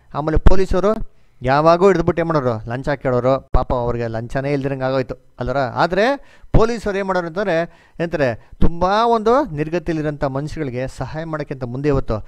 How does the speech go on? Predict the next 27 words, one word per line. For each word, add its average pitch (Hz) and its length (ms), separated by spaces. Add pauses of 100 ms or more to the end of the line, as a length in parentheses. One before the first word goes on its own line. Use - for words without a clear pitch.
(240)
ಇವತ್ತು 127 220
ಬಂದಿದ್ದಾರೆ. 139 480
ಆಮೇಲೆ 170 600 (100)
ನಮಗೆ 135 180
ಗೊತ್ತಿರೋಂಗೆ 160 380
ಎಷ್ಟೋ 165 220
ರೆಡ್ 151 320
ಝೋನ್ಗಳಲ್ಲಿ 151 680 (360)
ಫುಡ್ 196 360
ಮತ್ತು 190 280
ವಾಟರ್ 175 480
ಫ್ರೀಯಾಗಿ 214 580
ವಾಲಂಟಿಯರ್‌ಗೆ 196 640
ಏನು 208 80
ಮಾಡ್ತಾವ್ರೆ 185 280
ಅಲ್ಲಿ, 127 200 (420)
ಅಲ್ಲಿ, 143 180 (400)
ಅಲ್ಲಿ 123 280
ಎಂತಾರೆ 120 260
ಅಲ್ಲಿ 107 300 (140)
supply - 300
ಮಾಡ್ತಾರೆ 147 260
ನೋಡ್ಬೋದು 135 240
ಅವ್ರು. 135 140
ಆಮೇಲೆ 165 580 (360)
ಎಷ್ಟೋ 165 260
ಸನ್ನಿವೇಶಗಳಲ್ಲಿ 180 920